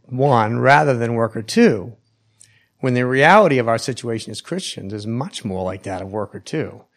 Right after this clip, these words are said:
In fact, Jesus' promise to renew all things, redeem all suffering, and bring us into a new world is a far greater promise than an early retirement package worth ten million dollars.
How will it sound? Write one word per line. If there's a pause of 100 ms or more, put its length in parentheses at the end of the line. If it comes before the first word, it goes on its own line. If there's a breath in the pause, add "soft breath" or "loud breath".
(200)
In
fact,
Jesus'
promise
to
renew
all
things, (260 soft breath)
redeem
all
suffering, (420 soft breath)
and
bring
us
into
a
new
world
is
a
far
greater
promise (440 soft breath)
than
an
early
retirement
package
worth
ten
million
dollars.